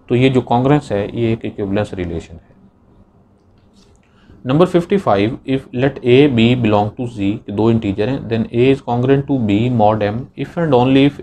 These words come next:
A B have the same remainder after division by M, कि अगर इनका रिमाइंडर सेम हो तो हम ये कहते हैं कि ये कॉन्ग्रुएंट है।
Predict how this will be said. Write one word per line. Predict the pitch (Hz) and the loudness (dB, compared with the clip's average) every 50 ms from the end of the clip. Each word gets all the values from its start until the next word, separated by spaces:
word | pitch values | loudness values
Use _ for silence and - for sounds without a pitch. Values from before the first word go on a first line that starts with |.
| - - | -12 -6
A | 120 117 117 127 135 139 135 135 113 104 | -2 0 2 4 4 2 2 0 -4 -4
B | 110 110 123 127 127 117 | -2 -2 -2 -2 -2 -2
have | 107 104 107 110 | -2 -2 -2 -4
the | 135 131 - | -6 -8 -8
same | - - 113 113 123 123 113 110 104 | -8 -6 -4 -2 -2 -2 -2 -2 -2
remainder | 104 104 107 110 107 98 95 - - _ _ _ _ _ _ _ _ _ _ _ _ _ _ _ _ _ _ _ _ _ _ _ _ - | 0 0 0 0 0 -2 -4 -6 -8 _ _ _ _ _ _ _ _ _ _ _ _ _ _ _ _ _ _ _ _ _ _ _ _ -4
after | - 113 - - - 131 127 117 101 | -4 -4 -4 -4 -6 -6 -4 0 0
division | 98 98 98 101 104 104 107 107 98 95 | 2 2 4 2 2 2 0 -2 -2 -2
by | 98 101 117 - - - - - _ _ _ _ _ _ - 107 | -2 -2 -4 -6 -10 -20 -20 -20 _ _ _ _ _ _ -16 -14
M, | 98 92 92 90 - | -12 -12 -14 -14 -10
कि | - 101 | -8 -6
अगर | 101 107 104 | -4 -2 -2
इनका | 104 104 107 - 107 | -2 -2 -4 -4 -4
रिमाइंडर | 110 107 104 110 113 123 131 131 | -4 -2 -2 -2 -2 -2 -4 -8
सेम | - - - 139 143 143 | -10 -6 -4 -2 -2 -2
हो | 131 131 123 | -2 -2 -2
तो | 113 110 | -2 -4
हम | 104 104 | -4 -2
ये | 107 107 | -2 -2
कहते | 101 104 98 92 - 101 | -4 -4 -8 -8 -10 -12
हैं | 101 104 | -16 -14
कि | - 107 | -14 -12
ये | 104 101 95 95 87 - - | -10 -8 -8 -10 -10 -12 -12
कॉन्ग्रुएंट | - 95 95 98 - - - - - | -12 -12 -12 -12 -14 -18 -20 -20 -20
है। | - - | -20 -20